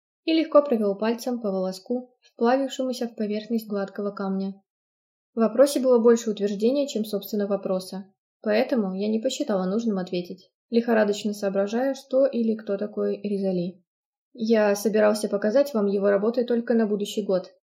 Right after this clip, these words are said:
Однако вы все больше и больше меня радуете. Жажда знаний непобедима?» «Знание — единственная ценность в этом мире», равнодушно отозвалась я, повторив слова самого Лэнгли. «Верно»,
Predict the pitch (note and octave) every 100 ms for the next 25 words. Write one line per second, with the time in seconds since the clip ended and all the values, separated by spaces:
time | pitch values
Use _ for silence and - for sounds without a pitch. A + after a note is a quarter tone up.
0 | _ - A3+ D4 E4 D#4+ D4 C#4+ - A#3
1 | B3 C#4 - C#4 B3 G#3 G#3+ A3+ A#3 G#3+
2 | G3 F#3 F3 F3+ - G3 A3 _ _ -
3 | G3 G3 F#3 F#3+ F#3+ G#3+ B3 F#3 F#3 F#3+
4 | F3+ F3+ F#3 E4 A#3 - _ _ _ _
5 | _ _ _ _ _ - A3 B3 C4 C4
6 | B3+ B3 A3 A#3 A#3+ C4 A#3+ A#3+ A#3 C#4
7 | C4+ G#3+ - G#3 G#3 G#3+ A#3 A3+ F3 G3
8 | A#3 G3+ G3 F#3 G3 - F3+ F3+ F#3 F3
9 | F3 - G#3 A#3+ - _ B3+ - C4 C#4
10 | - G#3+ G#3+ A3 G3+ F#3 F#3 F#3 F3+ F3+
11 | F#3 G#3+ - _ _ _ _ _ _ _
12 | - B3+ C4+ B3+ A#3 B3